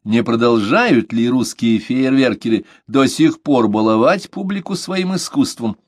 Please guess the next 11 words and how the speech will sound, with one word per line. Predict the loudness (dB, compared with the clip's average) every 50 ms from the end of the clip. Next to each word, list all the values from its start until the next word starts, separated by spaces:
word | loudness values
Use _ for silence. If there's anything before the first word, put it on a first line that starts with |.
| _
у | -6 -4 -2 -2
Зимнего | 0 0 0 0 2 0 -2 -2 -2
дворца. | -2 -2 -4 -4 -6 -12 -12 -14 _ _ _ _ _ _ _ _ _ _ _ _ _ _ _ _ _ _ _ _ _ _ _ _ _ -10
На | -2 0 2
улицу | 4 4 2 2 0 -2 -4 -4
вышли | -2 -2 -2 -2 -2 -4 -6
часов | -4 -4 -4 -6 -4 -4 -4 -6 -6
в | -6 _
пятом | -2 2 2 4 2 2 0 -4 -4 -4 -4 -4
по | -6 -8 -8
полуночи. | -6 -6 -4 -4 -2 -2 -2 -4 -6 -6 -8 -10 -10 -10 -12